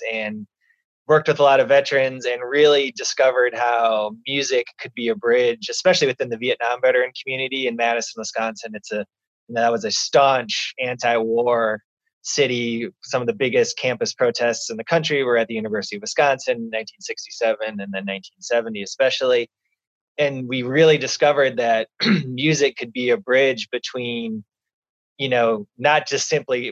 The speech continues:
protesters and veterans, but within that veterans community, the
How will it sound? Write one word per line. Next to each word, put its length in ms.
protesters 760
and 100
veterans, 580
but 140
within 280
that 220
veterans 380
community, 640
the 60